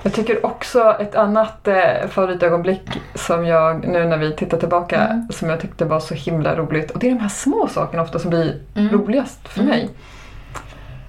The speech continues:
Speaker 1: När du i vårt samtal skickar ett S M S och frågar din man om han
Speaker 2: <laughs> Just det.
Speaker 1: kan, vet hur man balsamerar folk.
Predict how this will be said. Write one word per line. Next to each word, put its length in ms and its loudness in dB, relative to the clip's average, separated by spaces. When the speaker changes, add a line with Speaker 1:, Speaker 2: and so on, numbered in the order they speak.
Speaker 1:
När 280 2
du 440 2
i 340 4
vårt 200 2
samtal 480 0
skickar 340 0
ett 140 -2
S 180 -2
M 100 2
S 160 -2
och 100 -8
frågar 480 2
din 180 0
man 220 2
om 100 4
han 140 4
Speaker 2:
<laughs> 0 -
Just 120 0
det. 260 2
Speaker 1:
kan, 80 0
vet 260 4
hur 60 -2
man 140 2
balsamerar 840 2
folk. 560 -4